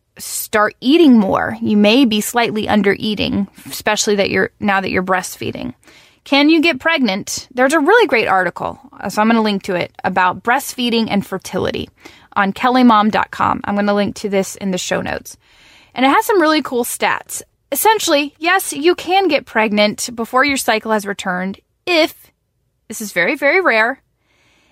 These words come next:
if you have been having sex and you, uh, literally are having sex on the time that you are ovulating the, for the very first time. Okay, so you ovulate and you haven't had that first period yet and you got pregnant during that ovulation. Very rare.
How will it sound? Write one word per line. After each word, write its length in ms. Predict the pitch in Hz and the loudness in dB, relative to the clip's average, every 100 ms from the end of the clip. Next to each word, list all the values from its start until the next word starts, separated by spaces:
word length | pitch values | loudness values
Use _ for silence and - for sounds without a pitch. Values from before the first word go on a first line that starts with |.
| _ - | _ -2
if 380 | 415 427 - - | 2 2 0 -2
you 240 | 254 294 | 0 2
have 200 | 285 262 | 0 2
been 140 | 247 | 2
having 300 | 254 226 226 | 4 2 -2
sex 480 | 226 311 247 247 - - | -2 0 0 -2 -10 -4
and 220 | 226 220 | 0 2
you, 320 | 226 226 220 - | 2 2 0 -2
uh, 120 | - - - | -8 -10 -10
literally 480 | 208 220 254 269 | -4 2 2 4
are 100 | 262 | 2
having 360 | 254 262 269 269 | 2 2 2 0
sex 400 | - 233 220 - | 2 0 -2 -4
on 160 | 226 226 | 0 0
the 80 | |
time 340 | 214 - 240 247 | 0 0 2 2
that 180 | 247 - | 0 0
you 120 | 233 | 2
are 120 | 214 | 4
ovulating 760 | 262 320 311 254 226 220 220 - _ _ _ | 4 2 0 0 2 2 -2 -6 _ _ _
the, 140 | 220 208 | -6 -4
for 160 | - | 2
the 80 | 233 | 2
very 200 | 226 226 | 4 2
first 240 | 220 214 - | 2 0 0
time. 240 | 175 - _ _ _ _ _ _ - | -2 -4 _ _ _ _ _ _ -8
Okay, 260 | 226 233 262 | -2 0 0
so 140 | 254 | 2
you 160 | 220 226 | 2 2
ovulate 640 | 247 262 262 262 254 247 _ | 2 2 2 2 2 0 _
and 120 | 226 214 | -2 0
you 60 | |
haven't 260 | 214 247 277 | 0 0 2
had 140 | 269 | 2
that 140 | 269 247 | 0 2
first 220 | 269 - | -2 0
period 320 | 349 330 254 | -2 0 2
yet 160 | 247 226 | 0 0
and 140 | 208 | -4
you 60 | 196 | -4
got 160 | 202 - | -4 -2
pregnant 340 | 208 202 - | -4 -4 -8
during 200 | 202 190 | -8 -4
that 140 | 175 | -2
ovulation. 520 | 156 - - - - - _ _ | -2 -4 -12 -16 -18 -20 _ _
Very 200 | 226 240 | 0 2
rare. 240 | 196 - | 2 -2